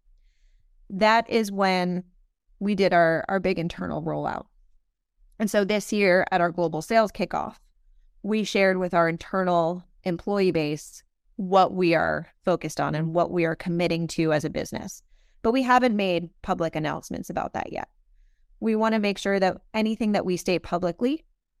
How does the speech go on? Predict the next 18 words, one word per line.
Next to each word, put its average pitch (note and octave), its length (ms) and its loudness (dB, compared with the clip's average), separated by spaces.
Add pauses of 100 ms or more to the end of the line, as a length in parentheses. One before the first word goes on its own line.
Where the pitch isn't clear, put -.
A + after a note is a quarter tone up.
(280)
is G3 400 2
tied G3 640 0
to F3 520 0 (220)
an G3 160 -2
actual E3 420 -4
plan D#3 400 -6
for D#3+ 160 -4
achieving D3 640 -6 (560)
those D#3 340 0
goals. - 580 -4
And F3 160 -2
so D#3 500 0
that F3+ 280 4
is F3 120 0
what E3 140 -2
we're F3 100 0
working D#3 380 -6
on D3 300 -4